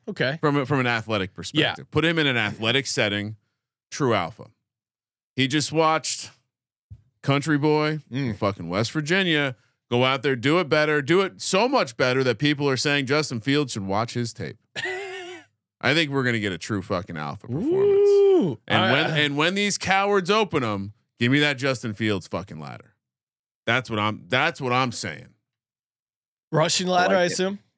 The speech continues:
Speaker 2: Oh yeah, no, yeah, I'm not fucking around
Speaker 1: Now
Speaker 2: with the passing
Speaker 1: <laughs>
Speaker 2: ladder.
Speaker 1: Now, J Mark, some would say this is insulting, but let's say we have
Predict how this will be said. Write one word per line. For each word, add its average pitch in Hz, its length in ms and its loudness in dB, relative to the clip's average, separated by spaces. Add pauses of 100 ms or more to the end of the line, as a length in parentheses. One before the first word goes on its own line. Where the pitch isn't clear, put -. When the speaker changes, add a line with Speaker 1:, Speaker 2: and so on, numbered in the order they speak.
(120)
Speaker 2:
Oh 127 180 2
yeah, 78 140 -8 (180)
no, 123 160 -20
yeah, 101 140 -6
I'm 107 100 0
not 113 160 0
fucking 98 280 -4
around - 140 -4
Speaker 1:
Now 202 140 4
Speaker 2:
with 175 100 2
the 147 60 0
passing - 200 2
Speaker 1:
<laughs> - 20 2
Speaker 2:
ladder. 110 420 -2 (1300)
Speaker 1:
Now, 175 160 4
J 185 200 2
Mark, 151 260 2
some 196 200 2
would 175 160 0
say 165 200 2
this 147 200 0
is 123 140 -4
insulting, 104 560 -4
but 156 300 0 (720)
let's 180 240 2
say 113 500 0 (760)
we 131 180 0
have 135 560 0